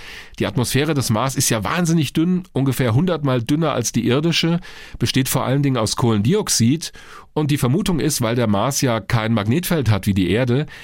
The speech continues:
dass der Sonnenwind, also die elektrisch geladenen Teilchen von der Sonne, diese Atmosphäre nach und nach abtragen, dass die so erodiert gleichermaßen. Und es werden natürlich auch Fotos gemacht und das ist mein Lieblingsinstrument bei dieser Mission.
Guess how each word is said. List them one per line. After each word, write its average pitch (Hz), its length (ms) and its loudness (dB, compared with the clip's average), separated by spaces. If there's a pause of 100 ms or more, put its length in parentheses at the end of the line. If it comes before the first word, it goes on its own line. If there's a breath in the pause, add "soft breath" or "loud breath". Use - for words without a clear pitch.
(320 loud breath)
dass 135 260 -2
der 117 180 2
Sonnenwind, 120 600 2
also 98 240 0
die 107 140 2
elektrisch 123 440 0
geladenen 107 460 0
Teilchen 131 360 0
von 110 180 0
der 101 140 2
Sonne, 117 320 0
diese 117 260 2
Atmosphäre 127 680 0 (440 loud breath)
nach 101 260 0
und 127 140 2
nach 113 220 2
abtragen, 107 640 0
dass 98 160 0
die 117 100 4
so 107 420 4
erodiert 113 720 0 (280)
gleichermaßen. 87 760 0 (240)
Und 147 340 -4 (280)
es - 140 0
werden 135 120 0
natürlich 131 320 0
auch 95 80 -4
Fotos 117 300 0
gemacht 110 320 -2
und 107 80 0
das 120 100 2
ist 131 140 0
mein 104 160 2
Lieblingsinstrument 131 920 2
bei 107 100 2
dieser 104 240 2
Mission. 117 500 2